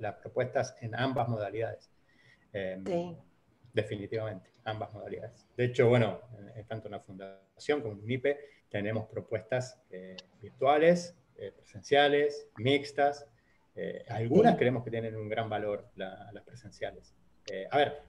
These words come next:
Speaker 1: nuestro sistema educativo es por definición presencial. Los chicos van a la escuela,
Speaker 2: Sí.
Speaker 1: eh, de manera presencial, lo-, los jóvenes van a la universidad de manera presencial.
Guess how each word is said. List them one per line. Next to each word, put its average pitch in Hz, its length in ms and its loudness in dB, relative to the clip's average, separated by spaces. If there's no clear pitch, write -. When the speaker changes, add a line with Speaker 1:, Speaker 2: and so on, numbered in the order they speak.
Speaker 1:
nuestro 123 200 2
sistema 160 300 0
educativo 123 400 0
es - 60 -2
por 113 160 -4
definición 104 480 -12
presencial. 110 500 -14
Los 110 100 -4
chicos 120 300 -4
van 110 220 2
a 104 60 -4
la 101 80 -4
escuela, 107 480 -6
Speaker 2:
Sí. - 120 -4
Speaker 1:
eh, 156 200 -2
de 95 120 -16
manera 101 280 -16
presencial, 175 580 4
lo-, 104 320 -10
los 104 160 -14
jóvenes 113 320 -2
van 110 160 -4
a 107 60 -6
la 104 60 -10
universidad 101 400 -12
de 107 40 -8
manera 101 220 -16
presencial. 143 560 -2